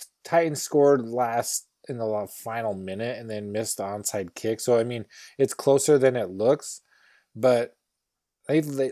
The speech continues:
they let teams back in, uh, in the game. And,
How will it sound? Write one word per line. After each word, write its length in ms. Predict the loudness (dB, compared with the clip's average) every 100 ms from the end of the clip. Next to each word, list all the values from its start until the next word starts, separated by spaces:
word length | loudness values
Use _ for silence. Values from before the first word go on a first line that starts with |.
| -2
they 140 | 2
let 360 | 4 4 2 -6
teams 340 | -4 -2 -2
back 360 | 0 0 -2 -4
in, 340 | -6 -6 -10 -20 _ _ _ -12
uh, 380 | -10 -10 -10 -14
in 120 | -12 -10
the 80 |
game. 400 | -6 -6 -6 -10 -18 _ -20 -20 -20 _ _ -8
And, 680 | -4 -2 -2 -4 -8 -14